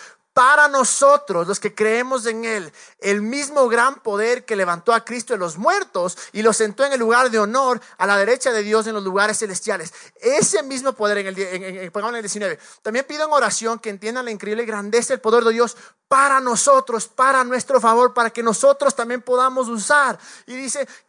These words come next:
eh, eh, que es el mismo gran poder que levantó a Cristo entre los muertos. Pero aún a veces cuando leemos eso tratamos de, de hacernos todos los que, bueno, hay que leer el contexto. Yo estoy cien por ciento a favor del contexto, pero muchas veces yo encuentro el contexto que yo busco. Entonces, no,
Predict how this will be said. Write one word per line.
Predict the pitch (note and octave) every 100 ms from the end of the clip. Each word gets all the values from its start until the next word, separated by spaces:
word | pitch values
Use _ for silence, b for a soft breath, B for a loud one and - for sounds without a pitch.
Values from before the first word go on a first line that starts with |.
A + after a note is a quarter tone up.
| _
eh, | - G3+ G#3 D3+ -
eh, | G3
que | G3
es | B3+
el | C4
mismo | A#3+ C#4+ C#4+
gran | C4
poder | B3+ C4 C4
que | B3
levantó | G#3 G3 - A#3+
a | A#3+
Cristo | B3 A3+
entre | B3 A#3
los | A3 G3+
muertos. | A#3+ A#3 - B2+ - _ _ _ _ _ _ -
Pero | C4
aún | C4+ F4
a | F4+
veces | D#4+ E4 -
cuando | C4+ B3 A3+
leemos | B3 D4 C4
eso | C4+ C#4+
tratamos | B3 A3+ - C#4+ D#4 D4+
de, | A#3+ G#3+ B B
de | G#3
hacernos | G#3+ - B3+ C#4+ C4
todos | - C4
los | C4
que, | -
bueno, | F#3+ A#3+
hay | A#3+
que | A3+
leer | A3 A3+
el | A3
contexto. | F#3+ E3+ - C4 - G#3
Yo | A3+
estoy | A#3 B3
cien | A#3+
por | C4+
ciento | A3+ A#3+
a |
favor | G#3+
del | A#3
contexto, | G3 C#4 - E3 B B
pero | - A3+
muchas | C4+ C4 A#3+
veces | B3+ B3
yo | G#3+
encuentro | A#3 A#3+ A#3
el | A3+
contexto | G3+ A3 - G#3+
que | - E3+
yo | F#3+ G#3+
busco. | A3+ E4+ - - C3 - B B
Entonces, | G#3 A#3+ A3 G3
no, | A#3 B3+